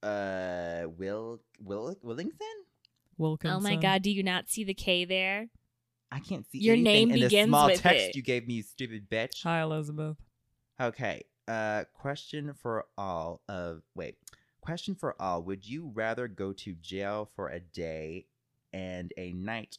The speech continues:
Speaker 1: or spend a twelve hours with Chris?
Speaker 2: Jail.
Speaker 1: I read that as it, as it's
Speaker 3: Yeah,
Speaker 1: written.
Speaker 3: as it's written. There's an A there.
Speaker 1: Um, being respectful to the writer. Um,
Speaker 3: Wilkinson.
Speaker 1: listen,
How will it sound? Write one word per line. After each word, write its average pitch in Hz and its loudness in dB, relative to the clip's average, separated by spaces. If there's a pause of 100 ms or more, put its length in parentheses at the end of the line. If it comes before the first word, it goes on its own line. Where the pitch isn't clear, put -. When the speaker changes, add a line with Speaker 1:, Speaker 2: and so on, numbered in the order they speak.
(120)
Speaker 1:
or 92 -6
spend 110 -10 (220)
a 87 -10 (480)
twelve 101 -10 (220)
hours 98 -6 (580)
with 90 -8 (140)
Chris? - -10 (180)
Speaker 2:
Jail. 151 -4
Speaker 1:
I 110 6
read 120 2
that 110 2
as 95 -2
it, 92 -6 (460)
as 92 -6
it's 196 -4
Speaker 3:
Yeah, 185 8
Speaker 1:
written. 143 4
Speaker 3:
as 165 -4
it's 151 -6
written. - -8
There's 151 -8
an 160 -6
A 147 -8
there. 156 -16
Speaker 1:
Um, 104 0
being 95 0
respectful 92 -4 (220)
to 98 -4
the 78 -6
writer. 90 -2 (320)
Um, 131 2 (240)
Speaker 3:
Wilkinson. 165 -8 (320)
Speaker 1:
listen, 131 0